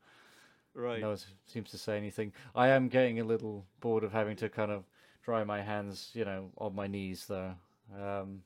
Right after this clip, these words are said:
Speaker 2: <laughs> because
Speaker 1: What, is that, is that the disabled
Speaker 2: the t-,
Speaker 1: What?
Speaker 2: yeah, in the disabled bathroom, um, they have,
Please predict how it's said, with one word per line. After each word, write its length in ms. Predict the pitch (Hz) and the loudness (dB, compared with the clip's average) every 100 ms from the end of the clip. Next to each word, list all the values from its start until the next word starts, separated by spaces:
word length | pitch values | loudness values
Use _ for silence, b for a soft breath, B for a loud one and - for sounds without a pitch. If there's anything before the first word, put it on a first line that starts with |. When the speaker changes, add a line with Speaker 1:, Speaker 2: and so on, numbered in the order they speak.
| _ | _
Speaker 2:
<laughs> 180 | - _ | -20 _
because 420 | - - 147 - - | -12 -4 -2 -2 -4
Speaker 1:
What, 180 | 120 | -4
is 60 | 127 | -2
that, 140 | 156 - | -4 -2
is 100 | - 143 | 0 2
that 140 | 147 | 2
the 220 | 127 120 123 | 0 -4 -4
disabled 520 | 127 147 139 127 120 - _ _ _ b b | 0 0 2 -4 -6 -14 _ _ _ b b
Speaker 2:
the 80 | 139 | -4
t-, 140 | - | 4
Speaker 1:
What? 80 | 180 | 8
Speaker 2:
yeah, 140 | 180 165 | 10 8
in 320 | 160 170 151 | 6 0 0
the 80 | 143 | -2
disabled 400 | 139 170 165 151 | 0 2 2 4
bathroom, 360 | 147 - 131 B B B - | 2 2 -4 B B B -4
um, 400 | 135 127 127 127 | 2 4 4 2
they 180 | 131 131 | 6 6
have, 260 | 139 139 | 6 4